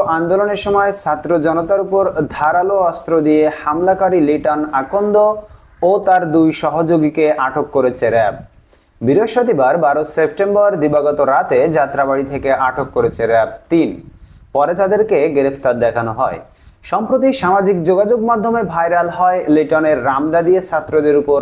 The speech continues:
আক্রমণের সেই ভিডিও। এরপরে লিটন ও তার সহযোগীদের সন্ধানে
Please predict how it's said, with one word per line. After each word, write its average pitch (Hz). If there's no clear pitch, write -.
আক্রমণের 139
সেই 127
ভিডিও। 202
এরপরে 196
লিটন 165
ও 160
তার 151
সহযোগীদের 151
সন্ধানে 139